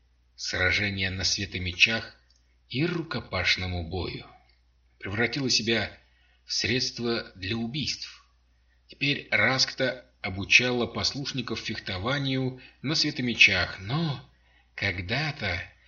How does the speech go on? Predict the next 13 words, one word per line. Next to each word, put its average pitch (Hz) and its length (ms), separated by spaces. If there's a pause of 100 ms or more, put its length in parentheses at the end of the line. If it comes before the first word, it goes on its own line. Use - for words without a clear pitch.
(160)
принимала 135 540
активное 151 400
участие 139 500
в 117 60
руассанской 92 600
кампании. 85 840 (1080)
Не 95 160
признавая 101 560
другого 101 400
оружия, 101 320
кроме 98 380
голубого 95 520
клинка 92 600